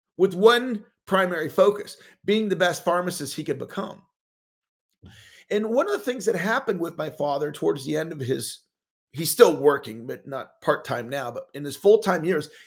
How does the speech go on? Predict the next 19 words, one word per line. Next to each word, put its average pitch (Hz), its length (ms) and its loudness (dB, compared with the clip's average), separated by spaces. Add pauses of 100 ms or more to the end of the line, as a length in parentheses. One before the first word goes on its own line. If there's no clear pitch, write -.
(160)
he 226 100 -2
got 269 180 4
an 254 120 2
award 202 400 8
called 175 240 2
the 151 80 -2
Remington 156 840 -2
Award. 113 460 -8 (600)
It's 180 180 0
a 202 60 6
lifetime 202 520 2
achievement 175 440 -4
award 147 320 0
given 180 220 4
to 165 80 -2
one 160 320 -4
pharmacist 170 680 -6
a 131 60 -8
year. 127 380 -4